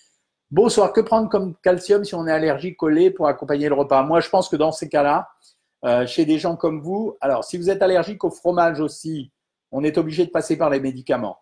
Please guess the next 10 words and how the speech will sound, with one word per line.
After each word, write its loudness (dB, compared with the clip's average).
Ça -8
veut -4
dire, 4
euh, 6
vous -2
achetez 0
du -6
calcibonate, 0
mais -2
allez-y, 0